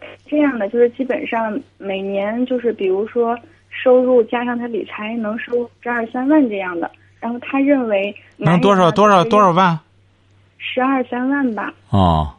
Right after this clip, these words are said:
Speaker 1: 然后他认为男人就是挣钱的，然后别的什么都不用管。
Speaker 2: 啊。
Speaker 1: 然后他自己吧，本身就是说不抽烟不喝酒，然后呢，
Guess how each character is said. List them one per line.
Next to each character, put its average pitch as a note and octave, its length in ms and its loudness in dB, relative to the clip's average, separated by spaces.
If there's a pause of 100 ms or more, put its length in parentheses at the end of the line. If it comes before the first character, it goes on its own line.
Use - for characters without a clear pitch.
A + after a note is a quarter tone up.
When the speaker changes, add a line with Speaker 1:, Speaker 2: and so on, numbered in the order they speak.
(580)
Speaker 1:
然 B3 140 -2
后 C4+ 60 0
他 C#4+ 180 0
认 D4 180 4
为 B3 160 -2
男 A#3 240 -4
人 B3+ 180 0
就 C#4 140 -2
是 A3 220 0
挣 A3+ 220 -2
钱 G3 280 -8
的， G3+ 180 -2 (380)
然 G3+ 100 -2
后 A3+ 100 0
别 G#3 200 0
的 A#3+ 120 2
什 G#3 120 -6
么 A3+ 160 -4
都 A#3 100 2
不 F#3 180 -4
用 G3 180 -4
管。 - 160 -4 (680)
Speaker 2:
啊。 C#3+ 120 2
Speaker 1:
然 G#3+ 140 0
后 A#3 280 0 (420)
他 C4+ 140 -2
自 C4+ 180 -2
己 - 180 -6
吧， A3 160 -2
本 - 220 -6
身 B3+ 380 -2 (480)
就 A#3+ 140 -2
是 A3+ 220 -4
说 A3+ 440 0 (440)
不 C4+ 100 -2
抽 C4 220 4
烟 B3+ 180 4
不 C4 100 0
喝 B3+ 220 2
酒， - 320 -2
然 F#3+ 180 -2
后 A#3 180 -4
呢， G#3 280 -4